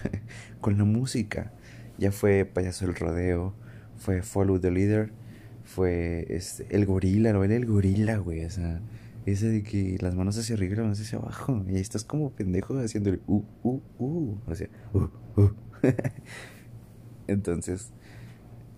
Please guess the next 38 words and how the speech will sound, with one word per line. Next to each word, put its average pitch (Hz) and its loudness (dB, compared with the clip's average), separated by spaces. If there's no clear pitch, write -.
resulta 95 0
que, 95 0
que, 92 -4
pues, 92 -2
ya 90 -2
están 92 -2
ahí, 120 2
yo 104 2
ya 92 0
dije, 85 -6
"No, 82 -2
pero 82 -2
puedo - -8
parar 107 -2
estos 113 -6
pendejos", - -6
y 90 2
me 85 0
paro, 113 4
o - -8
sea, 95 2
si 92 0
me 92 2
paro, 101 2
me, 117 0
me - -6
parto 101 -4
el 123 -2
cho-, - -6
o - -12
sea, - -12
la - -14
madre, 135 6
porque - -12
ando, 107 2
ando, 107 6
ando 107 4
astral. - -6